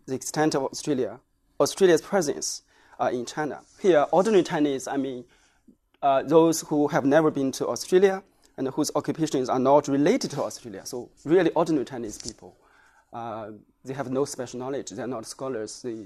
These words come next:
or they, what they do have nothing to do with Australia. So, um, here I interviewed forty,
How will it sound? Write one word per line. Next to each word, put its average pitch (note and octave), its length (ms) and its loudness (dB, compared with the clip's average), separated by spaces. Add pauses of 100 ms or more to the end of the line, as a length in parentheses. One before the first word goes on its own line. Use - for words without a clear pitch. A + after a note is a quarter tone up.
or A#2+ 240 -8
they, A2 200 -10
what B2 300 -10
they B2+ 140 -10
do A#2 200 -8
have A2 180 -12
nothing C3 180 -10
to C3 80 -12
do B2+ 80 -10
with A#2 140 -10
Australia. - 480 -20 (480)
So, A#2 400 -12
um, A2 480 -16 (760)
here E3 320 6 (160)
I C3+ 380 4 (260)
interviewed D#3 460 2
forty, D#3 480 -2